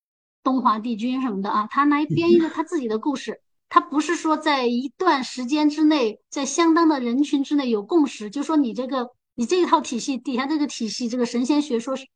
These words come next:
有没有共识，对吧？是不是在一段时间内大家都认同？他如果没有这个，他就不是仙话。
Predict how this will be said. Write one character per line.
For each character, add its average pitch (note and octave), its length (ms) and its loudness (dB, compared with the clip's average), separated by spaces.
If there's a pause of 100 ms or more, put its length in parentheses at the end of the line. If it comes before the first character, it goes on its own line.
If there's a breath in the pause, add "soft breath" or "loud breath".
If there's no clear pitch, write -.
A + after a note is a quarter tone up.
有 C4 120 -2
没 D4+ 100 4
有 D4 80 2
共 D4 200 0
识， G#3+ 300 -8
对 A#3+ 100 -4
吧？ A3+ 140 4
是 C4+ 160 -6
不 D4 80 -2
是 C4+ 140 -6
在 C4+ 100 -2
一 C4 140 0
段 D#4 140 2
时 - 80 -8
间 C4 80 -6
内 C4 100 -6
大 C4+ 120 4
家 C4 60 2
都 C#4 160 -6
认 D4+ 160 2
同？ G#3 240 -6 (320)
他 E4 80 6
如 D#4 120 2
果 D#4 80 6
没 D4+ 120 4
有 C#4+ 100 -2
这 B3+ 200 -8
个， A3+ 100 -6
他 A#3+ 80 -4
就 A#3 80 -4
不 A#3 160 -6
是 B3 60 -4
仙 G3 280 -10
话。 G3+ 220 -6